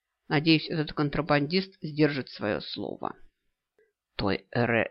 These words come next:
С Саленграхкрет. Еще и контрабандистов к нашему делу приплели. Нет, вот не могут светлые обойтись без приключений на свои,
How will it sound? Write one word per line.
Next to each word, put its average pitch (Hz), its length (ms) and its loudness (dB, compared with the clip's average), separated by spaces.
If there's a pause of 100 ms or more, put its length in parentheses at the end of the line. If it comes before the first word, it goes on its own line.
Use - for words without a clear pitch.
С - 420 -10
Саленграхкрет. 127 1300 0
Еще 151 320 -2
и - 20 6
контрабандистов 151 1000 2
к - 80 -8
нашему 110 340 -2
делу 101 280 -4
приплели. 127 720 -4 (320)
Нет, - 300 0 (100)
вот 143 260 0
не 143 160 2
могут 131 320 2
светлые 123 500 -2
обойтись 143 460 -2
без 147 160 -6
приключений 131 640 -4
на 123 80 -2
свои, 131 440 0